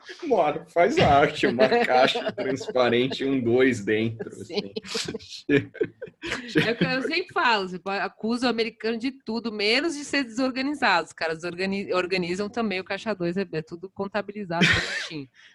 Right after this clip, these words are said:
Speaker 2: <laughs>
Speaker 1: Bom, mas esse negócio de disputa de narrativa, eu imaginaria que um, um treco meio triste igual o Lincoln Project, principalmente pela preguiça retórica
Speaker 2: Sim.
Speaker 1: e muito dinheiro envolvido, que é a mistura perfeita.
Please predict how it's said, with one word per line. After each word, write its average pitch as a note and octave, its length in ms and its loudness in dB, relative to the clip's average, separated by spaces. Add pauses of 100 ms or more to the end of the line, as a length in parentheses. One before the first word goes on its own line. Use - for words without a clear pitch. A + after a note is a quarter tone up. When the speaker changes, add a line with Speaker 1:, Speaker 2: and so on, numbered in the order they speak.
Speaker 2:
<laughs> C4+ 840 -2 (500)
Speaker 1:
Bom, A3+ 120 4
mas B3+ 280 4 (300)
esse F4+ 240 4
negócio G#3+ 420 4
de D3+ 120 -8
disputa D#3 420 -4
de C#3 100 -4
narrativa, B2+ 640 2
eu B2+ 100 6
imaginaria D#3+ 920 4 (160)
que - 140 -2
um, G#2 420 -2 (200)
um A2 140 0
treco A#2 360 2
meio A2+ 340 2
triste A2+ 440 0
igual F#2+ 500 0
o - 60 -4
Lincoln G#2 380 -4
Project, G2 600 -4 (400)
principalmente G#3+ 840 4
pela E3 240 2
preguiça D#3 600 2
retórica G#2+ 1200 0 (300)
Speaker 2:
Sim. F#3 240 -14
Speaker 1:
e D#3 60 2
muito G3+ 500 8
dinheiro D#3 480 6
envolvido, A#2+ 840 2
que - 140 0
é A#2+ 60 6
a B2 80 4
mistura B2+ 480 2
perfeita. A2+ 840 -2